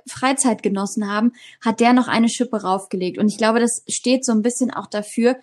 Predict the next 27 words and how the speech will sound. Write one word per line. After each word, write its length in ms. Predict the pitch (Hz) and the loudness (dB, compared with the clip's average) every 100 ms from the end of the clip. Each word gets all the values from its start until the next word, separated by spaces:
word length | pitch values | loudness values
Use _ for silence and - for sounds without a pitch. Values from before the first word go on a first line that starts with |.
| _ _ - | _ _ -4
dass 160 | 220 | -2
man 140 | 233 214 | 0 0
zwar 200 | 226 208 | -2 0
immer 180 | 240 226 | 2 4
eine 120 | 220 | 2
Balance 520 | 202 202 226 277 - | 2 2 4 2 0
finden 240 | 233 214 208 | -2 -2 -2
muss, 280 | 220 254 | -2 -2
aber 160 | - 202 | -2 -4
ich 120 | 214 | -2
glaube, 240 | 226 214 214 | -2 0 -2
die, 200 | 247 262 | 0 2
die 180 | 254 | 2
am 140 | 214 214 | 0 -4
Ende 400 | 214 220 202 208 | -2 -2 -2 -2
wirklich 480 | 269 277 277 285 - _ _ _ _ | 0 2 0 0 -10 _ _ _ _
in 160 | 226 - | -2 2
Anführungsstrichen 1700 | 247 269 269 220 214 220 - - - _ - - 220 - 247 - | 2 2 0 -2 0 -2 -4 -12 -16 _ -10 -6 -4 2 0 2
auch 160 | - 220 | -2 0
so 120 | 240 | 2
ein 60 | 220 | 2
bisschen 300 | 233 247 220 | 2 2 2
so 100 | 220 | 2
die 180 | 196 185 | 0 -4
Drecksarbeit 1040 | 196 254 262 - - 196 185 190 190 - | -2 -4 -2 -4 -2 -4 0 0 0 0
weitermachen, 720 | 185 220 226 190 180 185 226 | 2 2 0 -2 -2 0 2
nämlich 380 | 208 208 214 | 4 6 4